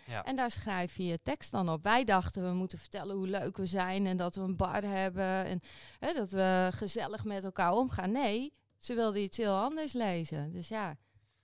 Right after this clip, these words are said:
Speaker 2: het is
Speaker 1: Ja, en,
Speaker 2: essentieel
Speaker 1: en het is
Speaker 2: verschil.
Speaker 1: ook, weet je, als jij iets wil verkopen,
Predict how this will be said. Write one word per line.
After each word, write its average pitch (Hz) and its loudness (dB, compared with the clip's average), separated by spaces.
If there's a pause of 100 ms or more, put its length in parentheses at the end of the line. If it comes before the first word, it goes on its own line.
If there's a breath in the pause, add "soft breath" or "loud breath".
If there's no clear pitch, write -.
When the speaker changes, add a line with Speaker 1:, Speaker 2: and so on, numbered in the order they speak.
Speaker 2:
het - -16
is - -8
Speaker 1:
Ja, 110 -2
en, - -2 (160)
Speaker 2:
essentieel - -6
Speaker 1:
en 156 -8
het 123 -10
is 131 -8
Speaker 2:
verschil. 247 -2
Speaker 1:
ook, - -10
weet 123 -12
je, 127 -8
als 117 -10
jij 127 -8
iets 131 -18
wil 120 -10
verkopen, 123 -12